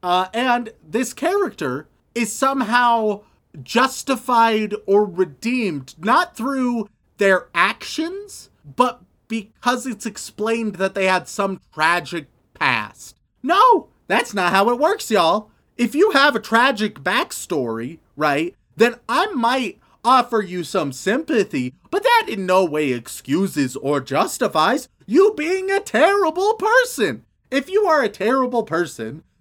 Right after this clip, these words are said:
then you need to develop the self-awareness to recognize that fact, and then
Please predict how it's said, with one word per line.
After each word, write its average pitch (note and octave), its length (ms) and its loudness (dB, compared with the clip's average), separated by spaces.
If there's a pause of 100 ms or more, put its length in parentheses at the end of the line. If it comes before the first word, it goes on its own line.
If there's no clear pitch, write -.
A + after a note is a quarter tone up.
then D#4 400 2 (140)
you B3+ 200 -2
need C#4 220 -6
to G3 80 -8
develop F3+ 460 -2
the C#3 80 -14
self-awareness F#3 840 0
to C3 140 -20
recognize D3 600 -4
that D3 260 -2
fact, G#3 280 0 (300)
and D4+ 220 2
then F4 320 2